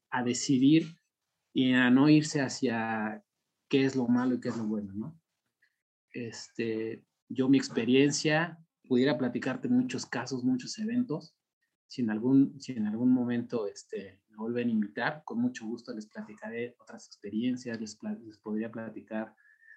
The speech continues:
de los extraterrestres malos, porque también hay extraterrestres malos, este, los buenos,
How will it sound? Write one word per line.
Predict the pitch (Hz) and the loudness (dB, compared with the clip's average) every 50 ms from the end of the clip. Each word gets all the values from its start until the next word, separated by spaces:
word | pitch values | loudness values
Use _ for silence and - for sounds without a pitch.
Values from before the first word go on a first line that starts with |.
| _ _ _ | _ _ _
de | - 123 117 | -4 -4 -2
los | 110 110 110 110 107 - - - - _ _ _ | -2 -2 -2 -4 -6 -8 -10 -12 -14 _ _ _
extraterrestres | - - - - 123 - - 120 113 127 117 - 123 120 - | -12 -8 -6 -6 -6 -4 -4 -4 -2 -2 -4 -4 -4 0 2
malos, | 123 113 117 143 143 143 143 | 2 2 2 2 0 -2 -2
porque | - - - - | -4 -6 -6 -6
también | - 113 117 123 127 127 | -4 0 2 4 4 4
hay | 131 135 | 4 2
extraterrestres | 131 127 - - - - - - - - - - - 233 | 0 -2 -4 -14 -16 -14 -12 -14 -14 -14 -16 -14 -8 -6
malos, | 226 113 240 247 151 165 - - _ _ _ _ _ _ _ _ _ _ _ _ _ _ _ _ _ _ _ _ _ - - | -6 -4 -4 -6 -6 -8 -10 -16 _ _ _ _ _ _ _ _ _ _ _ _ _ _ _ _ _ _ _ _ _ -18 -14
este, | 127 110 104 - - - _ - 113 104 98 95 | -12 -12 -12 -12 -16 -16 _ -12 -12 -10 -10 -10
los | 113 110 107 113 - | -10 -10 -12 -10 -6
buenos, | - 120 131 139 139 139 131 127 139 151 - _ | -2 2 4 6 6 6 4 4 0 -6 -10 _